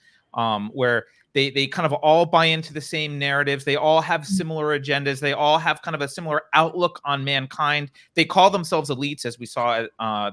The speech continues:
Speaker 1: the World Economic Forum video a couple weeks ago. Um, and
Speaker 2: Uh,
Speaker 1: they view
Speaker 2: what
Speaker 1: themselves as distinct. Oh, there was a, I think
Speaker 2: To
Speaker 1: it
Speaker 2: what
Speaker 1: was
Speaker 2: e-,
Speaker 1: at,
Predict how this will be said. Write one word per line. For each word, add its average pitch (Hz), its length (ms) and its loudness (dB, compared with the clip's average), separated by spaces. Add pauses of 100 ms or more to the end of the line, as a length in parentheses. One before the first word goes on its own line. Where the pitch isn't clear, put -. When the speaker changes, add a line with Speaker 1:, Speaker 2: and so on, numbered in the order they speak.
Speaker 1:
the 110 180 -4 (100)
World 120 200 -4
Economic 110 380 -8
Forum 107 240 -8
video 104 360 -6
a - 440 -18
couple 107 180 -4
weeks 131 220 -4
ago. 135 280 4 (320)
Um, 135 380 2 (400)
and 139 460 2
Speaker 2:
Uh, - 20 -18 (280)
Speaker 1:
they 156 140 8
view 139 200 0
Speaker 2:
what 214 60 6
Speaker 1:
themselves 165 380 4
as 143 100 -8
distinct. 147 520 -2 (200)
Oh, 156 160 8
there 175 100 0
was 170 120 -4
a, 151 360 4 (260)
I 147 80 -2
think 233 160 -8
Speaker 2:
To 214 60 -2
Speaker 1:
it - 20 2
Speaker 2:
what 208 100 4
Speaker 1:
was 202 60 4
Speaker 2:
e-, 180 40 4
Speaker 1:
at, 170 60 0